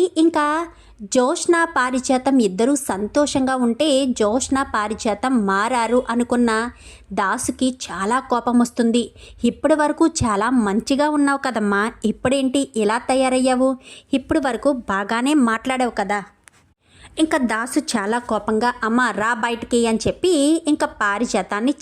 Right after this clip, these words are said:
చేపట్టుకుని బయటికి తీసుకొచ్చేస్తాడు. "ఏం మాట్లాడుతున్నావో, ఏం చేస్తున్నావో నీకేమైనా అర్థమవుతుందా?" అని చెప్పాను. కానీ తను ఎవరనుకుంటున్నావు? నా కోడలు, నీ మనవరాలు, ఆ విషయం మర్చిపోయావా? తను ఏదో చిన్నతనంతో ఒక మాట అంటే ఆ మాటకే నువ్వు అంత గొడవ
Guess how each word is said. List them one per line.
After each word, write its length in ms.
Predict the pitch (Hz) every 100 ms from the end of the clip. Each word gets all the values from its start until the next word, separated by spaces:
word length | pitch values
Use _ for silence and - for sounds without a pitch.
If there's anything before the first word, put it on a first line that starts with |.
| 240
చేపట్టుకుని 500 | 202 196 185 220 262
బయటికి 440 | 233 190 180 220
తీసుకొచ్చేస్తాడు. 840 | 254 233 240 226 226 214 - 196 196 - - - 226
"ఏం 320 | 214 226 254
మాట్లాడుతున్నావో, 800 | 262 254 254 247 240 233 247 254
ఏం 380 | 208 208 240 247 247
చేస్తున్నావో 560 | 240 247 233 214 233
నీకేమైనా 680 | 247 233 - 196 202 214 262
అర్థమవుతుందా?" 800 | 214 190 262 269 247 220 208 214
అని 120 | 240
చెప్పాను. 380 | 240 - 214 202
కానీ 400 | 202 220 220 214 - - - 294
తను 200 | 330 247
ఎవరనుకుంటున్నావు? 840 | 185 220 247 247 247 240 240 240
నా 200 | 240 254
కోడలు, 560 | - - 196 202 202 -
నీ 160 | 233 285
మనవరాలు, 640 | 262 202 208 226 220 214 - 196
ఆ 80 |
విషయం 440 | 196 190 - 294 233
మర్చిపోయావా? 760 | 190 - - 262 247 214 233 - - - _ 330
తను 140 | 320
ఏదో 280 | 233 196 262
చిన్నతనంతో 840 | 330 - 254 277 285 254 247 262
ఒక 160 | 277 254
మాట 440 | 214 196 208 233
అంటే 320 | 262 254 285 277
ఆ 160 | 214 214
మాటకే 500 | 226 233 240 269 285
నువ్వు 240 | 269 233
అంత 220 | 233 226
గొడవ 340 | 202 208 214